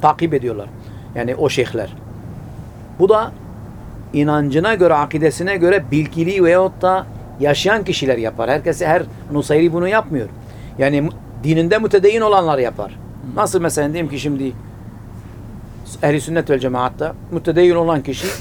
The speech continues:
Speaker 1: bazı ibadetlere önem verir. Yani mesela gece namazına kalkar. Herkes gece namazına kalkmıyor. Bu da böyle. Ve bazen görüyordum bazı şahısları. Adam özü-,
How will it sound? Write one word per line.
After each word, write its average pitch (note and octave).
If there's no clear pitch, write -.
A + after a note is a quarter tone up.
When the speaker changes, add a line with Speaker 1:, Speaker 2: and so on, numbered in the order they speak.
Speaker 1:
bazı D3+
ibadetlere C#3
önem C#3
verir. G2
Yani C3
mesela C3+
gece D#3
namazına D3+
kalkar. G2+
Herkes B2
gece C#3
namazına E3
kalkmıyor. D#3
Bu C4+
da D4
böyle. C#3
Ve G3
bazen G3+
görüyordum E3
bazı C#3
şahısları. C#3
Adam F#3
özü-, C#3+